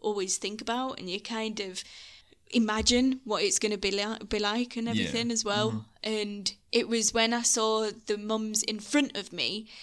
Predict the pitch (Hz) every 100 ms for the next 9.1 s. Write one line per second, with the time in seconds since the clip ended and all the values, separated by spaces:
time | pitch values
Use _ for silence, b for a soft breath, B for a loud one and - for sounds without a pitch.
0 | B B _ 254 233 214 190 - - 233
1 | 240 240 - _ _ - 196 147 170 -
2 | - - - 214 202 202 214 208 175 214
3 | 220 214 208 - 226 - - 190 175 165
4 | 123 104 202 b b b _ - 214 208
5 | 202 190 - _ _ _ _ 214 214 -
6 | - 208 202 202 185 170 180 - _ _
7 | _ _ _ - 208 - 180 - 196 180
8 | - - - 214 - - 208 - 208 190
9 | 190